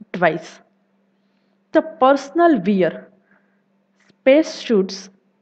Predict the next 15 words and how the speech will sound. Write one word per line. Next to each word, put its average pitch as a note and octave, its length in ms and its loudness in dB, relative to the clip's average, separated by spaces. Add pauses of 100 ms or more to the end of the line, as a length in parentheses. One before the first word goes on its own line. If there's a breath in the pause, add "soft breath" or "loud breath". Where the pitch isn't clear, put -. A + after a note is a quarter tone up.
(100)
that B3+ 280 2
are G#3+ 160 4
connected G3 760 -2 (260)
to A3+ 140 -2
an A3 280 -4
air F3 380 -4 (160)
supply. E3 500 -10 (720)
So, G3 260 -12 (920 soft breath)
why C#4+ 220 4
doing C4 420 0
with B3 200 -2 (320)
this B3+ 180 -2
type G3 240 -2
of G#3 220 -6
chamber? G3 500 -4